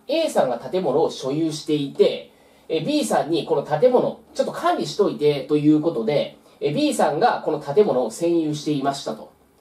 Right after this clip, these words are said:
で、まあ、管理して占有している間に、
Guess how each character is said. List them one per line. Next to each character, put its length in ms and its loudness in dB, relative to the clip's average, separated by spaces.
で、 400 0
ま 120 2
あ、 20 -2
管 200 2
理 100 -2
し 100 -10
て 180 -4
占 280 4
有 100 0
し 100 -6
て 140 4
い 40 2
る 140 4
間 280 0
に、 360 -2